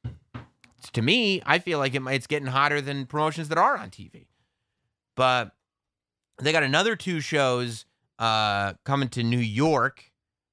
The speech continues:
I think, I think this weekend. I think they've got Homicide versus Minoru Suzuki this weekend.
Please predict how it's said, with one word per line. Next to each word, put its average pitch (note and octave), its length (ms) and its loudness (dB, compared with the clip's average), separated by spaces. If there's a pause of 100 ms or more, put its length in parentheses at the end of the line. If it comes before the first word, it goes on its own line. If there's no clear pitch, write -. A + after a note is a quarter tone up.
(360)
I A2+ 100 -2
think, G#3 460 -2 (720)
I A2+ 60 2
think E3+ 160 -2
this B2+ 180 -4
weekend. C3 480 -4 (500)
I G2+ 40 -4
think D#3+ 160 0
they've F3+ 120 2
got D#3+ 260 2
Homicide D3+ 520 2
versus C3 320 -4
Minoru B2 420 2
Suzuki A#2 540 -4
this G#2 240 -6
weekend. B2 540 -6